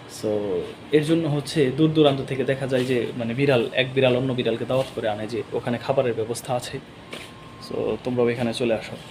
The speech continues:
দেখা যায় যে এইভাবে আমি খাবার দিতে দিতে আমাদের বাসায় already প্রায় আটটা নয়টা ছোটো ছোটো বাচ্চা নিয়ে, এই যে, যে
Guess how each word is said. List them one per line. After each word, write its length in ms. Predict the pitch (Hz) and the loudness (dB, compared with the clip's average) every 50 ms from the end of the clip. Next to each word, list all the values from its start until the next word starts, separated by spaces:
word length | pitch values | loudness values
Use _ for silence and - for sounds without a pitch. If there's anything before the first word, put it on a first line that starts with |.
| - - | -6 -2
দেখা 180 | 131 135 139 151 | -2 0 2 4
যায় 160 | 147 160 156 | 4 4 4
যে 120 | 156 156 | 4 4
এইভাবে 300 | 147 147 156 156 147 156 | 2 4 2 2 2 2
আমি 120 | 156 160 156 | 2 0 0
খাবার 320 | - - 165 160 156 143 | 0 2 2 2 2 2
দিতে 200 | - 151 147 135 | 0 -2 0 0
দিতে 200 | 127 131 - 143 | 0 2 2 4
আমাদের 260 | 131 131 135 139 131 - | 4 4 2 0 0 2
বাসায় 260 | 143 131 - 135 127 | 0 0 0 2 2
already 400 | 127 131 139 135 131 131 131 131 131 | 2 4 4 4 4 2 2 0 0
প্রায় 220 | - 131 117 117 - - - | 2 2 2 2 0 -2 -4
আটটা 260 | 123 - - - 135 | -4 0 2 2 4
নয়টা 300 | 147 143 139 135 110 107 - - - - - - - - - - - - - - - - - | 4 4 4 2 0 -2 -4 -8 -16 -18 -18 -16 -16 -16 -16 -16 -16 -16 -16 -16 -16 -16 -12
ছোটো 200 | - - 160 170 | -6 -2 0 0
ছোটো 200 | 160 160 156 156 | 2 4 4 4
বাচ্চা 260 | 151 160 160 - - 165 | 4 4 4 4 4 4
নিয়ে, 260 | 156 143 135 147 180 180 - - 143 | 6 4 4 2 -2 -4 -8 -10 -6
এই 100 | 113 120 | -4 -2
যে, 220 | 117 131 135 131 131 | 0 2 2 2 2
যে 280 | 131 135 131 120 117 | 0 0 0 0 0